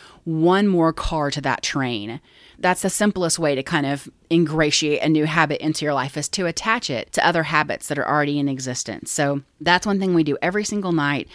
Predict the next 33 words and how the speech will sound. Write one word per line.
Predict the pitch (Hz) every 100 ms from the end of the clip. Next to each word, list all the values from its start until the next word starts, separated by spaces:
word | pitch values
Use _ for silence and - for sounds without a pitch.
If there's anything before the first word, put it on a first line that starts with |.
| - - -
Again, | 156 151
it's | - -
never | 156 170
a | 180
surprise. | 185 - 143 143 143 143 143 -
Sometimes | - 220 262 190
our | 139
kids | 151 143 131
don't | 139 123
wanna | 135 151 185 151
do | 131
it. | 160 -
Sometimes | 208 202 185 165
they're | 165 160
overly | 156 156 135
tired | 131 156 156 151
and | 151
they | 131
whine | 143 180 285
about | 156 135 - 156
it. | 170 165 -
<laughs> | 185
It's | -
not | 220 226
always | 175 170 175 - - - -
some | - 214 160
beautiful, | 151 180 170 175 165
harmonious | 170 165 156 156 151 -
situation, | 156 156 156 170 170 160 - - -
but | 220
it's | 214
a |
non-negotiable. | 208 190 185 180 220 - 147 131 143